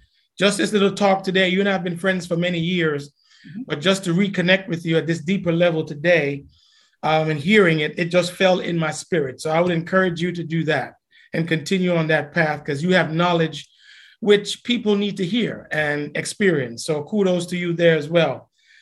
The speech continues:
Speaker 1: So France, how, how did we get to France?
Speaker 2: Right. Um, that's very interesting. Um, I was working full-time at PaineWebber,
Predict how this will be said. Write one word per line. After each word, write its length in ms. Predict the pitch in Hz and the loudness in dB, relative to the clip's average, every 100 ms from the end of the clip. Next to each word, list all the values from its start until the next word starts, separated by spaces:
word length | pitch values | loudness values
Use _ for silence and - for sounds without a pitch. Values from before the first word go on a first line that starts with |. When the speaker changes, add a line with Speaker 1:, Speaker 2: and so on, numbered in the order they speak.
| - - | -20 -6
Speaker 1:
So 220 | - 226 | 2 2
France, 640 | 220 277 254 175 143 - 208 - | 2 4 4 2 -2 -12 -14 -14
how, 300 | - 247 277 - | -4 -2 -2 -4
how 140 | 262 | -8
did 100 | - | -8
we 100 | 254 | -6
get 200 | 214 220 | -4 -4
to 80 | 202 | -8
France? 680 | - 202 151 - - - _ _ - | -4 -4 -4 -8 -18 -20 _ _ -6
Speaker 2:
Right. 360 | 120 - - - - - - _ _ _ - - | -4 -4 -8 -18 -20 -20 -20 _ _ _ -20 -16
Um, 440 | 95 92 85 85 | -10 -8 -8 -8
that's 240 | 98 127 - | -8 -8 -6
very 240 | 101 95 | -6 -6
interesting. 500 | - - - - - - - | -8 -14 -20 -20 -20 -20 -16
Um, 600 | 101 104 101 90 90 90 _ _ _ _ _ - - _ _ _ _ _ _ _ | -8 -6 -4 -6 -10 -14 _ _ _ _ _ -20 -20 _ _ _ _ _ _ _
I 640 | 139 135 165 190 196 190 135 - _ _ _ _ _ _ - | 2 4 4 4 2 0 -4 -14 _ _ _ _ _ _ -8
was 320 | 120 117 90 | -4 -4 -4
working 400 | 104 131 151 139 | -2 0 0 0
full-time 680 | 131 156 135 135 110 107 107 | 0 -2 -2 -2 0 2 0
at 180 | 101 - | -2 0
PaineWebber, 540 | 131 110 98 92 - | 0 2 0 -2 -10